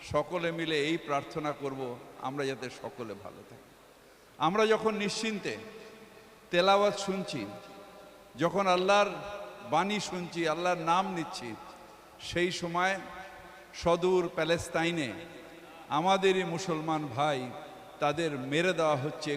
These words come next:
কুচলে দেওয়া হচ্ছে, বাচ্চাদের ওপরে অত্যাচার হচ্ছে, বোম ফেলে তাদের মেরে দেওয়া হচ্ছে। তাই এই মজলিস থেকে যখন আমরা তেলাওয়াত শুনে আল্লাহর শুকরিয়া আদা করছি,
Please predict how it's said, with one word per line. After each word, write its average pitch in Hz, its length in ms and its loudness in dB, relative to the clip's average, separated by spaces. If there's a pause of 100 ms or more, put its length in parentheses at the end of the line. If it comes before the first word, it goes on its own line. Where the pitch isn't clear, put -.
কুচলে 165 320 0
দেওয়া 143 240 2
হচ্ছে, 147 400 -2
বাচ্চাদের 147 640 -2
ওপরে 143 360 0
অত্যাচার 151 540 -2
হচ্ছে, 139 500 -4 (360)
বোম 180 300 2
ফেলে 160 180 0
তাদের 151 340 -2
মেরে 139 220 -2
দেওয়া 127 240 -2
হচ্ছে। 117 360 -8 (840)
তাই 208 300 6 (500)
এই 208 200 4
মজলিস 196 520 -2
থেকে 117 320 -6 (560)
যখন 185 320 2
আমরা 185 380 2 (420)
তেলাওয়াত 180 420 4
শুনে 175 320 -4
আল্লাহর 175 360 0
শুকরিয়া 175 480 -2
আদা 175 200 0
করছি, 175 460 -8